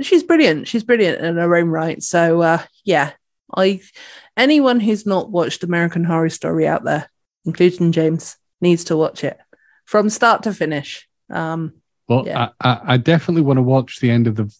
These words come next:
Speaker 2: the one about Versace, 'cause I got into a few episodes of that, but I missed the ending. So, yeah, I'll have to, like, you know,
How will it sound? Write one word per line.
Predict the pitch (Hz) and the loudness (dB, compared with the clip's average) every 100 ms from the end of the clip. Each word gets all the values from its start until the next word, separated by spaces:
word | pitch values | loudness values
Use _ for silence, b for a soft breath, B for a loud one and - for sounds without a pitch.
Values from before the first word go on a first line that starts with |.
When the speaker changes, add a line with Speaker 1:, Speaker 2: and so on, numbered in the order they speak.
| - | -4
Speaker 2:
the | |
one | 113 110 | 0 0
about | 107 110 | 0 -2
Versace, | 107 104 - 120 110 - 90 | -2 -4 0 2 0 -4 -8
'cause | 95 | -6
I | |
got | 101 101 - - | -6 -6 -10 -8
into | 120 - | -8 -6
a | 107 | -4
few | 120 117 | 0 0
episodes | 113 - - 90 - | 0 -2 -4 -4 -2
of | 95 | -4
that, | - | -4
but | |
I | 98 | -4
missed | 104 104 - | -2 -2 -4
the | 98 | -2
ending. | 107 104 - - B B B B | 0 -2 -8 -14 B B B B
So, | - 107 104 | -4 0 4
yeah, | 110 110 101 - | 4 4 2 -2
I'll | 98 | -2
have | 117 110 | 0 0
to, | 107 | -2
like, | 90 - - | -4 -8 -6
you | 104 | -6
know, | 85 | -6